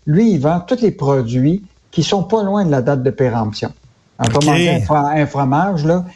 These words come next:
Speaker 1: qui va p-, faire une péremption, mettons, dans deux semaines, là. Ben, écoute, un exemple, un fromage qui, normalement, se vend chez un détaillant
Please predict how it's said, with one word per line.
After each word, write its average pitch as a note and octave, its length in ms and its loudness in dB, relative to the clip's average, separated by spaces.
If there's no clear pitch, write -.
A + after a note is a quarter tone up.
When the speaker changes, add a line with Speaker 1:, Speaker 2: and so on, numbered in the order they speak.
Speaker 1:
qui C3+ 100 -2
va C3+ 180 2
p-, - 140 -14
faire D3 240 2
une C3+ 140 2
péremption, C3+ 540 0
mettons, D3+ 300 0
dans B2+ 180 0
deux C3 380 0
semaines, F3+ 380 0
là. F3+ 100 -2
Ben, C#3 200 2
écoute, G3+ 340 0
un D3 140 0
exemple, D3+ 460 0
un D3 100 0
fromage F3 640 0
qui, D3 80 -4
normalement, E3 520 0
se D3 60 -2
vend D#3 160 2
chez D#3 140 0
un C3+ 80 2
détaillant C#3 580 0